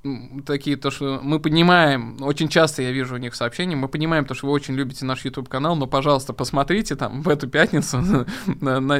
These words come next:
на те-, ну, то есть п-, уходит, уходит, э, зрители уходят с телека.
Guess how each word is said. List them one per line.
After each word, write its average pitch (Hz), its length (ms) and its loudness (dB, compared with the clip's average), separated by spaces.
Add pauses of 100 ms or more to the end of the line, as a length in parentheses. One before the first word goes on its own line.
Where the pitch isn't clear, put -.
на 139 180 -2
те-, 139 140 -12
ну, 147 200 -4
то 165 100 2
есть 151 120 -2
п-, - 140 -12
уходит, 151 500 0
уходит, 135 460 -4
э, 117 160 -6
зрители 147 340 -4
уходят 127 400 -4
с - 60 -10
телека. - 380 -12